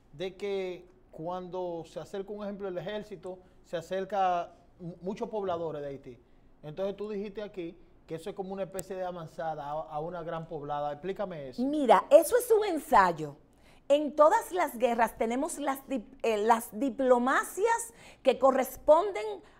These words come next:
Speaker 2: a lo que es jurídico dentro de una nación. Y tú me dirás, "¿Y cómo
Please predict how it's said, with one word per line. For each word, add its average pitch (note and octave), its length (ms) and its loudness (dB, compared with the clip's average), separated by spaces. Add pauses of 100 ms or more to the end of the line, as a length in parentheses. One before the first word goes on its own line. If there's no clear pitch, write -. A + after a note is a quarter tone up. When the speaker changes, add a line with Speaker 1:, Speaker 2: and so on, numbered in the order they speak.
Speaker 2:
a A#3 140 6
lo B3+ 180 4
que C4 300 8
es - 160 0 (140)
jurídico D4+ 800 2
dentro A#3+ 340 4
de G#3+ 100 6
una B3+ 280 4
nación. F#3 580 2 (220)
Y B3 140 -4
tú C#4 120 -2
me C4+ 160 -2
dirás, A3 300 4 (240)
"¿Y F#4+ 100 2
cómo B4 320 0